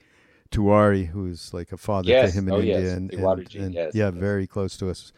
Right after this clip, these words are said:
Speaker 1: In fact, we're doing, we're putting together a documentary about him right now.
Speaker 2: Oh,
Speaker 1: Uh,
Speaker 2: excellent.
Speaker 1: it's gonna be really amazing. Um, and he said, <laughs> he said to Maharaji, "You know, this,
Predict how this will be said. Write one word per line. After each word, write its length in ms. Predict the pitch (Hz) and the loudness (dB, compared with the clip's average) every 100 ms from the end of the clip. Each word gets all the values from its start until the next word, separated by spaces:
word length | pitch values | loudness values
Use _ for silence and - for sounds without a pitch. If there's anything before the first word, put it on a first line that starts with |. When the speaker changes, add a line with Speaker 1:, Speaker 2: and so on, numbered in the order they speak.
| _ | _
Speaker 1:
In 60 | _ | _
fact, 220 | 107 98 | -2 -2
we're 60 | 101 | -2
doing, 300 | 92 98 95 | -2 -4 -2
we're 200 | 95 92 | -4 -4
putting 300 | - 113 98 | -2 -2 -2
together 340 | 104 98 92 | -4 -4 -2
a 60 | 90 | -4
documentary 680 | 92 92 - 92 90 - 90 | -4 -4 -6 -8 -8 -8 -10
about 260 | 90 95 | -6 -6
him 220 | 90 90 | -6 -8
right 140 | 92 92 | -8 -8
now. 300 | 98 101 95 _ _ - | -8 -8 -8 _ _ 0
Speaker 2:
Oh, 280 | 120 127 117 | 4 6 6
Speaker 1:
Uh, 100 | 98 | 4
Speaker 2:
excellent. 280 | 92 90 78 | -2 -8 -12
Speaker 1:
it's 80 | |
gonna 180 | - 98 | -8 -6
be 140 | 90 90 | -6 -6
really 260 | 92 90 | -6 -8
amazing. 640 | 90 92 95 95 - 95 98 | -10 -8 -8 -8 -10 -12 -6
Um, 280 | 117 110 104 - - _ _ | 0 0 0 -8 -20 _ _
and 220 | 120 113 | -4 -2
he 140 | 117 127 | 0 -2
said, 380 | - 120 104 | 0 0 2
<laughs> 340 | - - - - | 0 -2 -4 0
he 120 | 165 | 0
said 360 | - - 131 - | 0 -2 -2 -2
to 80 | |
Maharaji, 680 | 101 101 98 95 95 90 87 _ _ _ _ _ _ _ _ | -2 -2 0 -2 -2 -4 -8 _ _ _ _ _ _ _ _
"You 140 | - 131 | -8 -4
know, 320 | 156 160 139 _ _ _ _ _ _ _ | -2 -2 -6 _ _ _ _ _ _ _
this, 260 | 139 - | -14 -14